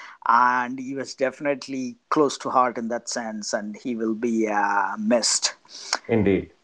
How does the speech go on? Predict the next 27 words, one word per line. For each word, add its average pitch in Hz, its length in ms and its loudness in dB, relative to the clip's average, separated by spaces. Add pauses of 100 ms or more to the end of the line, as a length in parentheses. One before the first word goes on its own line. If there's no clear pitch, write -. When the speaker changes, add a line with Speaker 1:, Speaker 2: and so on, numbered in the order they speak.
(160)
Speaker 1:
Anyway, 135 580 6
so 175 720 10 (300)
moving 196 260 4
on 185 120 6
to 170 60 0
some 170 180 2
of 170 100 4
the 160 100 8
other 196 240 8
things, 165 640 -2
obviously, 151 640 4
this 143 140 -4
is 131 60 -8
the 143 100 -4
first 208 240 4
time 220 140 4
we 165 140 4
are 151 60 4
talking 156 480 2
after 156 400 4
the 135 200 -12
Super 131 320 -12
Bowl 123 440 -2
or 131 160 0
even, 139 480 -6 (520)
uh, 117 560 -4 (380)
after 127 460 -2